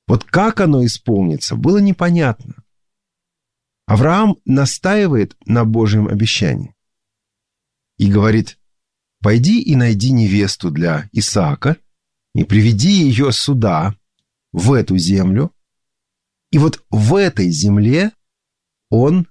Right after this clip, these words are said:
вместе с этой невестой будет жить, потому что есть Божье обещание». И это обещание включает в себя землю,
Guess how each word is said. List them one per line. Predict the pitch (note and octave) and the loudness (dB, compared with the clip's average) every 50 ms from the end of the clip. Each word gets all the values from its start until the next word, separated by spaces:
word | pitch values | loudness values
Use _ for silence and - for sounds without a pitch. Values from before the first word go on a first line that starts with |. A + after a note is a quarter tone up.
| _ - | _ -10
вместе | - D#2 G2+ A2+ A2+ G2 - - - - | -4 0 0 2 2 0 -2 -4 -10 -8
с | - D2 | -8 -8
этой | - - D#2 | -6 -4 -2
невестой | E2 E2+ F2+ G#2+ C3 C3+ - - - | 0 0 0 0 0 0 -2 -2 -2
будет | E2 D#2+ - - - | -2 -2 -2 -2 -2
жить, | - E2+ B2 F#3+ - - _ _ _ _ _ _ _ | -2 0 -2 -2 -2 -6 _ _ _ _ _ _ _
потому | - F#3+ G3 - A#3 A3+ A3 F#3+ D#3 C3 | -4 -4 -2 0 2 2 2 2 2 0
что | - - - | -2 -2 -2
есть | G2+ G#2+ E3 G#3+ G3 - C3+ | 0 0 2 0 0 0 -2
Божье | C3+ E3+ E3+ D#3+ D#3+ D3+ | -2 -2 0 0 0 -2
обещание». | D3 D3+ D#3 - - - A#2+ D#2+ - - G#2 G#2 _ _ _ _ _ _ _ _ _ _ _ - | 0 -2 -2 -2 -2 -4 -4 -4 -4 -6 -8 -10 _ _ _ _ _ _ _ _ _ _ _ -2
И | - | 0
это | A#2 A2 G2+ F3 | 0 0 0 -2
обещание | E3 D#3+ D#3+ - - - D#3+ F3 G#3 G#3 E3+ | -2 -2 -2 -2 -2 -2 0 0 0 0 -2
включает | - - F#2+ F2 - - G#2 F2 D#2+ - | -2 -4 -6 -4 -2 -2 -2 -2 -2 -4
в | - | -6
себя | - - C2 C2 A#1+ - _ _ _ _ _ _ _ _ _ _ _ _ _ _ - | -6 -4 -4 -4 -6 -6 _ _ _ _ _ _ _ _ _ _ _ _ _ _ -8
землю, | - - - G#2 A2 G#2+ F2 E2 F2 G#2 E3 G#3+ _ | -6 -2 0 2 2 2 2 2 2 2 0 -2 _